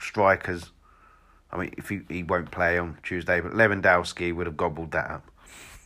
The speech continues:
So we've got to be careful. And that, that would have then made it nervous again, two one, when we were completely on top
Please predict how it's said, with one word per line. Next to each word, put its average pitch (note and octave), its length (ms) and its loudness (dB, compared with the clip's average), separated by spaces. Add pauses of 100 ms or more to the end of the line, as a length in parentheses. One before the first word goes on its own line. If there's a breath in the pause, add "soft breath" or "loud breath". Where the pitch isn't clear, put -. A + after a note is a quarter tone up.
(120)
So F#2+ 100 -6
we've F2 80 -8
got A2 80 4
to G#2+ 60 4
be F#2 100 -4
careful. G2 320 2
And G#2 100 4
that, A2 220 4
that A#2 240 8
would A2+ 120 6
have G2+ 140 4
then G#2 200 6
made G#2 200 6
it F#2 80 0
nervous A2 380 4
again, G2 300 2
two G#2 240 0
one, F#2 300 6
when F#2 120 -2
we F#2+ 100 -2
were F2+ 60 -2
completely E2+ 420 -6
on F2 120 -4
top F2 320 -6